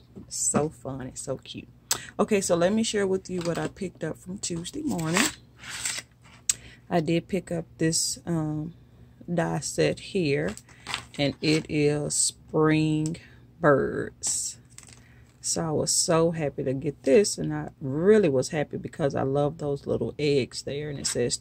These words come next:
"So tweet in spring." Was cute to find. <clears throat> I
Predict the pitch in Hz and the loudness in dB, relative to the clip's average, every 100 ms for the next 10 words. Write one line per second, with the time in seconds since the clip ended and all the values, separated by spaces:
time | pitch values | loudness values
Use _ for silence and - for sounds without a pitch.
0 | - - - 320 320 320 - 277 262 240 | -8 -10 -6 -4 -4 -6 -6 -2 -2 -4
1 | - - - - 202 214 - - - - | -14 -18 -16 -12 -8 -8 -4 -4 -4 -2
2 | 160 160 151 147 160 240 - - - - | 0 0 0 -2 -2 -4 -8 -20 -20 -20
3 | - - - - - - - - - - | -20 -6 -4 -4 -10 -12 -12 -18 -14 -8
4 | 170 - - 151 147 - 160 - 156 147 | -6 -6 -4 -2 -2 -4 -8 -6 -6 -4
5 | 151 208 - - - - - - - - | -4 -4 -6 -14 -16 -14 -12 -10 -8 -8
6 | - - - - - - - - - 330 | -6 -2 0 -2 -6 -12 -12 -4 6 12
7 | - 285 190 160 180 - - - - - | 12 12 12 6 2 0 -4 -8 -18 -6
8 | - - - 165 | -4 -4 -6 -8